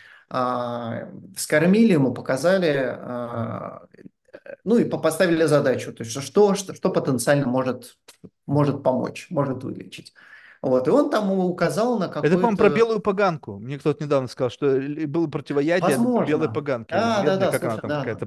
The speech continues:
Speaker 1: наверное,
Speaker 2: поганка.
Speaker 1: ты прав. Да, да, да, да, да, да, да.
Speaker 2: Ну
Speaker 1: Вот,
Speaker 2: вот,
Speaker 1: и там
Speaker 2: понимаешь, вот как
Speaker 1: какое-то
Speaker 2: бы,
Speaker 1: совершенно
Speaker 2: окей,
Speaker 1: бан-,
Speaker 2: спасибо.
Speaker 1: банальное,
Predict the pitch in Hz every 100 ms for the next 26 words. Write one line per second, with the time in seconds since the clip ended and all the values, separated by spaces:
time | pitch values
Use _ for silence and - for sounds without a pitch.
0 | - 117 220 247 233 - 190 131 - -
1 | - 143 160 170 160 151 151 143 143 143
2 | 143 - 147 147 156 175 214 226 220 226
3 | 180 - _ 151 170 185 156 - 220 185
4 | 330 370 392 180 349 165 180 185 160 -